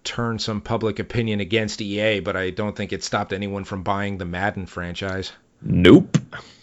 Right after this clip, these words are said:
Speaker 1: So, I mean, at the same time, you know, business got a business.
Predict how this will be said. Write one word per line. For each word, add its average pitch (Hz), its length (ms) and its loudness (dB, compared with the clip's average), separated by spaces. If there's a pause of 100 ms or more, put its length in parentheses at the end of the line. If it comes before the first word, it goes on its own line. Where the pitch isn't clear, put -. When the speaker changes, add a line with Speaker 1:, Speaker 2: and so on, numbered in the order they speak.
(240)
Speaker 1:
So, 101 500 -4
I 113 120 -6
mean, 110 400 0 (440)
at 107 120 -4
the 113 100 -4
same 131 240 -2
time, 135 300 2
you 107 80 2
know, 104 160 0
business 107 420 -4
got 117 240 2
a 107 60 0
business. 98 680 -4